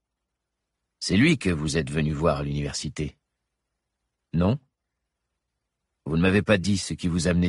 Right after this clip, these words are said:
ici. Vous cherchiez quelqu'un en particulier ? Oui. Moi. Pergal ne put retenir un sourire. Vous savez, Marcus,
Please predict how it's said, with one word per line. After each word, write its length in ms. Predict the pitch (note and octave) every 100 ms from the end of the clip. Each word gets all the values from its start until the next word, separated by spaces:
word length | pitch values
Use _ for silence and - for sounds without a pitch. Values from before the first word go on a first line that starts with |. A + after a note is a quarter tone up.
| -
ici. 440 | D#2 - F2 D#2+ - _ _ _ -
Vous 200 | D#2+ D#2
cherchiez 420 | - D#2 - F#2+
quelqu'un 380 | G#2+ F2 B2 C#3+
en 80 | A2+
particulier ? 680 | D#2+ - E2+ F2 G2 B2+ - _ _ _ _ _ _ _ -
Oui. 320 | - F#2 G2 G2+ - _ _ _ _ _ _ _ -
Moi. 360 | F2+ F2+ F#2 - - _ _ _ _ _ _ _ _ _ _ _ -
Pergal 460 | G#2 F2+ G#2+ G#2+
ne 100 | F#2+
put 160 | E2 G2+
retenir 420 | F2+ F2+ G2 F#2+
un 60 | F2
sourire. 500 | - E2 E2 D2 - _ _ _ _ _ _ _ _ _
Vous 60 | -
savez, 380 | D2 F#2+ F#2+ G#2
Marcus, 580 | F2 - - C#2+ -